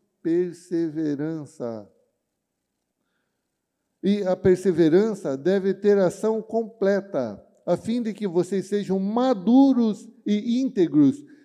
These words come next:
sem que falte a vocês coisa alguma. Isso quer dizer que quando você não persevera,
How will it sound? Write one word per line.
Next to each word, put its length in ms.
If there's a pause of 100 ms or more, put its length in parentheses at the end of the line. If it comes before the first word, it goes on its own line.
sem 220
que 160
falte 480
a 100
vocês 540
coisa 560
alguma. 680 (460)
Isso 260
quer 160
dizer 360
que 140
quando 300
você 260
não 160
persevera, 880